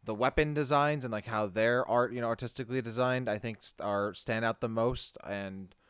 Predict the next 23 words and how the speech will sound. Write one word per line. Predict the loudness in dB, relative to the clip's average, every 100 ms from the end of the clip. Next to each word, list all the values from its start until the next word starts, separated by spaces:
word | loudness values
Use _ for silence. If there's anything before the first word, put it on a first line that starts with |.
| _ _ -6
are | -2 -2
the | -4
more | -2 0 0
exceptions | -2 -4 0 -2 -2 -6
to | -4
the | -4 -4
rule. | -2 0 0 -2 _ _ _
So | -16 -4 -2 0 -2
I, | -6 -4 0
I |
really | 6 8 8
like | 6 2
Metroid | -2 -4 -6
Prime | -4 -4
two's | -6 -10 -6
art | -4 -6
style, | -6 -6 -6 -8 -18 _ _ -6
and | 0 2 2 -2 -6 -6
it, | -6 0
it | 4
is | 4 4
a |
little, | 4 6 6 4